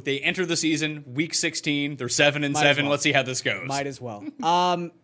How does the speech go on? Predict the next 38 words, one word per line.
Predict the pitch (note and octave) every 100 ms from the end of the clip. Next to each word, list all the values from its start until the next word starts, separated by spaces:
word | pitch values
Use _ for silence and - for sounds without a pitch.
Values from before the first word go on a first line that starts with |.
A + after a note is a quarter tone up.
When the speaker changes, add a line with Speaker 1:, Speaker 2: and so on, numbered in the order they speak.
| _ _ - G3
Speaker 2:
oh, | A3+
do | D#3+
you |
think | F3+ A3+
that's | C#3+ D#3
why | F#3 F#3
Tim's | D#3+ E3
not | F#3 F3+
on |
the | E3+
show | - D#3+
this | F#3+
week? | G3+ A3 -
Why | C3
he |
decided | B2+ D3+ D3
to |
go | C#3+
to | C#3+
his | B2+ - _ _ _ -
brother's | A#2+ B2 D#3 E3+ E3+
wedding? | D3 D3 E3 G3 A3+ - _ _ _ - -
'Cause | - D3 - D3
Mariota-san | E3 F#3 F3+ D#3 F#3 A3 A3 A#3 D4
is | F#3+
no | F3
longer | F3+ F#3 F#3
the |
starting | - F#3 G3 F#3+
quarterback | F3+ F#3+ A3+ B3 B3+
of |
the | G3
Tennessee | G3+ G3+ G#3+
Titans? | F3+ G#3+ C#4 D#4+
Speaker 1:
Maybe. | B2 A#3+ E4+ F2 -
Speaker 2:
Just | -
hurt | - D#3+
him. | F3+